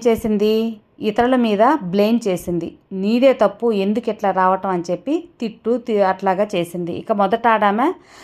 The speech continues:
ఏం చేయాలో అర్థం కాకుండా గంగేలెత్తిపోయి, బే-, బెంబేలెత్తిపోయి, ఆందోళన పడిపోయి, అరిచి ఆర్పాటం చేసింది. ఇక మూడో ఆమె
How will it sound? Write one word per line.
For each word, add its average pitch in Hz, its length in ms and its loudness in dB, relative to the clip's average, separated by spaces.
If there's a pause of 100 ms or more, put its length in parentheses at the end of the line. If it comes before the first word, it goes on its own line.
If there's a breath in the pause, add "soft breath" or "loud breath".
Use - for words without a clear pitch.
(180 loud breath)
ఏం 262 320 4
చేయాలో 254 220 4
అర్థం 220 300 2
కాకుండా 214 600 2
గంగేలెత్తిపోయి, 202 840 0
బే-, 202 560 2
బెంబేలెత్తిపోయి, 214 1040 0 (340 loud breath)
ఆందోళన 233 560 4
పడిపోయి, 196 560 0
అరిచి 190 420 2
ఆర్పాటం 190 680 2
చేసింది. 170 500 -4
ఇక 196 160 -4
మూడో 196 340 2
ఆమె 247 380 4